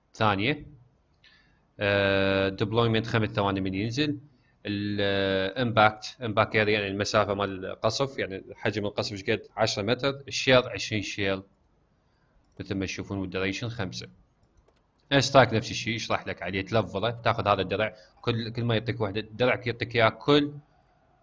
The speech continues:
كل وحده باع. مثلًا عندنا الاول يصير مثل ما تشوفون، يعني ب-، بالبدايه يصير أربع-، آه، ثلاثمية وأربعين ثانيه، الشير يصير ست-، آه، ستاش، والدريشن يصير، آه، أربعة.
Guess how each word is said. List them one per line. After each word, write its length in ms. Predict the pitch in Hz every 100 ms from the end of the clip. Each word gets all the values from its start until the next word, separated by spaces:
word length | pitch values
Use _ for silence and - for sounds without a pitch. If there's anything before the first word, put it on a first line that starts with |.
| _ _ _ _ _ _ _ _ _ _ _ _ _
كل 160 | - 120
وحده 440 | 120 117 117 117
باع. 300 | 117 110 98
مثلًا 280 | 98 98 107
عندنا 160 | 98 104
الاول 540 | 107 127 127 127 - -
يصير 380 | 117 - 107 104 - _ _ _ _ _ _ _ -
مثل 180 | 107 110
ما 80 |
تشوفون، 440 | 107 - 104 113 110
يعني 140 | 98
ب-، 100 | 98
بالبدايه 420 | 107 113 107 110 110
يصير 180 | - 101
أربع-، 260 | 101 92
آه، 220 | 101 95 92
ثلاثمية 600 | - 104 - 113 117 113
وأربعين 400 | 95 92 101 98
ثانيه، 640 | - 117 101 98 113 131 _ _ _
الشير 280 | - - 107
يصير 220 | 101 -
ست-، 340 | - 104 - -
آه، 240 | 113 98 95
ستاش، 720 | - - 139 135 139 - -
والدريشن 440 | 104 95 101 -
يصير، 220 | 98 107 101
آه، 260 | 101 98 98
أربعة. 440 | 87 90 104 127